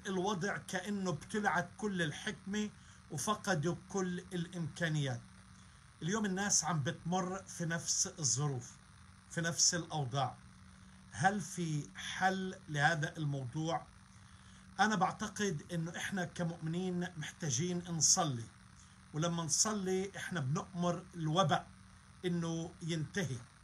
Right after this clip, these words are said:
طبعا للأسف يعني في كتير بلدان من هذا العالم يستخدم الوباء كعصا سياسي للتحكم والتسلط أيضا،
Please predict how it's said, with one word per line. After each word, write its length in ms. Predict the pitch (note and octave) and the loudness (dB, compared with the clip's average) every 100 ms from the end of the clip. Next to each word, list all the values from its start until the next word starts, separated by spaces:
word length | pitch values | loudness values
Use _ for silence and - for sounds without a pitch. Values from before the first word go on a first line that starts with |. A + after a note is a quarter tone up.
| - - - - - | -20 -20 -20 -20 -2
طبعا 220 | A3+ A#3 | 2 4
للأسف 840 | F#3+ F3 - G#3+ G3 D#3+ - F3+ E3+ | 4 0 4 4 6 2 0 -2 -2
يعني 260 | E3 E3 E3 | 2 2 2
في 140 | - | -2
كتير 580 | D#3 - A3+ G#3+ E3+ F3 | -6 -4 0 2 2 2
بلدان 640 | D3+ C3 D#3 A#2 F#3+ F3 | 2 0 0 4 4 4
من 160 | D#3+ D3+ | 2 2
هذا 360 | D3 F3 E3 F3 | 4 4 2 0
العالم 560 | D#3+ C3 E3+ E3+ F3 E3+ - - - - D#3 | 0 4 6 4 2 -2 -14 -20 -20 -12 -4
يستخدم 640 | D#3 - G#3 D3 F3+ F3 - | -2 0 -2 0 0 -2 -2
الوباء 580 | E3 D#3+ F3+ C#3+ F#3 - - - - - - | -2 2 4 4 2 0 -20 -20 -20 -20 -6
كعصا 1200 | - E3+ E3 D3+ D3+ - C3 D3+ G3+ - F#3+ F3+ - - | 4 6 8 6 4 0 0 4 6 8 6 4 2 -4
سياسي 880 | - - E3+ F3 F3+ - F#3 F#3 F3+ - - - | 0 2 2 2 4 4 2 0 -4 -14 -20 -8
للتحكم 960 | E3+ - E3+ - F#3+ - - F3+ F3+ F3 E3+ | -8 -2 -2 0 0 -2 -2 0 0 -2 -4
والتسلط 1080 | E3+ F3 - F3 - F3 E3 D#3+ - F3 F3 F#3+ | -4 -4 -2 2 4 4 0 -2 -4 -4 2 4
أيضا، 320 | F3 C3+ | 4 2